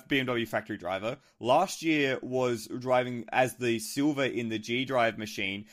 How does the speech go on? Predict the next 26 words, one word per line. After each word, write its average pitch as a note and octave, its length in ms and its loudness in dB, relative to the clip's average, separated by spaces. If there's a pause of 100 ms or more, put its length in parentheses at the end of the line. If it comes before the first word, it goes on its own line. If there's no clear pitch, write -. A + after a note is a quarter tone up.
(140)
and A#2+ 200 2
I C#3 140 6
was B2 200 0
taken E3+ 560 0
by A2+ 180 0
his A2 160 -4
professionalism, A#2 880 -4 (240)
uh, G2+ 240 4
in G#2+ 160 -4
that G2+ 240 0
car. G2+ 380 2
So, A2 260 -2 (220)
uh, G2+ 240 2
he's B2+ 280 -4
certainly C3 380 2
one, A#2 320 2
uh, F2+ 220 -6 (220)
one A2+ 260 -2
to - 60 -14
keep A#2 180 -6
an G#2+ 60 -2
eye A2 160 4
on G2+ 160 -2
from G#2 200 -10
that A2 320 -4
perspective. G2+ 500 -10